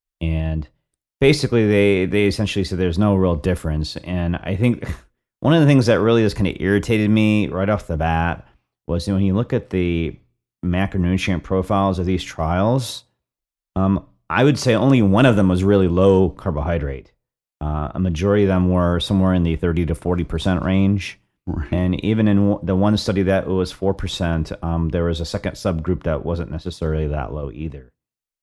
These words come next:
Speaker 1: So, and, and that was the limb trial that was in that study. And I actually, I hadn't had time to pull a limb article, but I did go back to the abstract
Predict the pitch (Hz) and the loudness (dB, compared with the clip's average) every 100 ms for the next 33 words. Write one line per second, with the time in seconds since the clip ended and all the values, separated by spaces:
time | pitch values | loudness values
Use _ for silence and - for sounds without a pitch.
0 | _ - _ _ - 82 78 76 73 85 | _ -20 _ _ -6 -4 -2 -2 -4 -2
1 | 78 69 82 92 80 92 85 85 87 85 | -4 -4 -2 -2 -2 -4 -2 -2 0 0
2 | 82 - 76 73 71 65 78 78 73 69 | 0 -2 -2 -2 -4 -6 -8 -8 -8 -8
3 | - 78 69 67 _ _ _ _ _ 87 | -8 -6 -6 -8 _ _ _ _ _ -4
4 | 85 95 - 90 - 104 131 131 120 92 | -2 -2 -2 -2 -2 0 2 2 0 0
5 | 104 98 85 - 101 95 95 90 82 92 | 0 0 -2 0 0 2 2 0 0 0
6 | 101 101 95 85 85 98 95 87 87 87 | 2 2 2 2 0 0 0 0 0 -2
7 | - - 85 73 78 78 78 82 95 90 | -6 -4 -4 -2 -4 -4 -4 -4 -4 -4
8 | - 82 76 73 | -6 -4 -4 -6